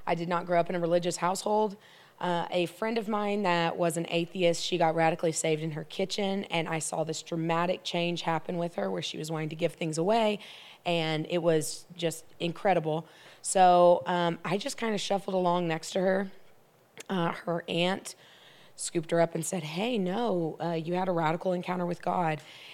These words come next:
And, um, so then we went to a few different revivals, and I think it was maybe January of twenty fourteen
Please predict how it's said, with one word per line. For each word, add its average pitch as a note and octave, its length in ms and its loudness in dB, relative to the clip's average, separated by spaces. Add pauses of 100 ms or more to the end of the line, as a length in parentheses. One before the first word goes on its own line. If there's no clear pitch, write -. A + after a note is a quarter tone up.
(160)
And, D#3 680 2 (420)
um, D#3+ 640 -2 (880)
so E3 340 4
then D#3+ 200 2
we E3+ 80 0
went E3 200 0
to F3 200 2
a E3 100 0
few F3 180 -6
different E3 320 -2
revivals, D#3+ 680 -2 (320)
and F3 100 -4
I A3 40 -2
think D#4+ 200 -6
it - 80 -8
was E3+ 680 2 (160)
maybe G#3+ 260 -4
January E3 760 2
of - 140 -8
twenty D#3+ 260 -4
fourteen D3 760 -6